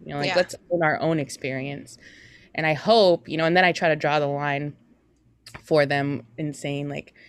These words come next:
Speaker 1: you know, historically, there's some stereotypes <laughs> around Black people, and I think you might be leaning into some of those, but, um,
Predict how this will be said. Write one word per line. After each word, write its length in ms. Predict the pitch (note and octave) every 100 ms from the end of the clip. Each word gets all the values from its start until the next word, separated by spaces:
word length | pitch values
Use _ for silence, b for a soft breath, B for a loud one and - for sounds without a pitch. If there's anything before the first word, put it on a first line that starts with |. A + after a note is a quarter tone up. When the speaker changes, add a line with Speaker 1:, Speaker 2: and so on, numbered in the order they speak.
| B -
Speaker 1:
you 80 | C#4
know, 140 | B3+
historically, 540 | A3+ A3 C4+ B3+ A#3+ F#3+
there's 200 | F3+ F3+
some 100 | F#3+
stereotypes 800 | - B3 G#3+ G#3+ A3+ - - -
<laughs> 20 |
around 320 | F#3+ E3+ F3
Black 280 | G3 D4 -
people, 320 | G#3+ F#3+ F3
and 100 | E3+
I 80 | E3+
think 240 | F3 G3
you 80 | F#3+
might 200 | F3 D#3+
be 80 | E3+
leaning 320 | E3 E3+ F#3
into 260 | C4 D#4 F#3+
some 200 | - D#3
of 140 | D3+
those, 320 | D3+ D3 D3+ D#3+
but, 340 | D#3+ D#3 D3+ B B B B B B B B _ -
um, 520 | D#3 D3 D3+ -